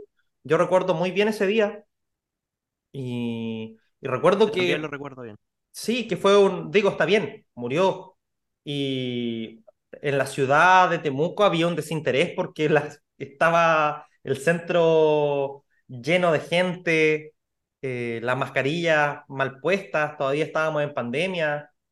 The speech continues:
Speaker 2: <laughs>
Speaker 1: y se, se sumaba que era un día de calor, eh, era, era un día caluroso, particularmente caluroso frente a, a, a ese tiempo.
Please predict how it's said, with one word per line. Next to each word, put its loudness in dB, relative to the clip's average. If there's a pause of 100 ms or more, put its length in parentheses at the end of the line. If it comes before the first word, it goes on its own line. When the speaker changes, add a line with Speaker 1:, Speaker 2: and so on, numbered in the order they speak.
(140)
Speaker 2:
<laughs> -14
Speaker 1:
y -14
se, -6
se -14
sumaba 2
que -2
era 2
un -2
día 2
de 0
calor, -2 (320)
eh, -2
era, -2
era 2
un -2
día 4
caluroso, 0
particularmente -2
caluroso -2
frente -4
a, 0
a, -4
a -2
ese -8
tiempo. -6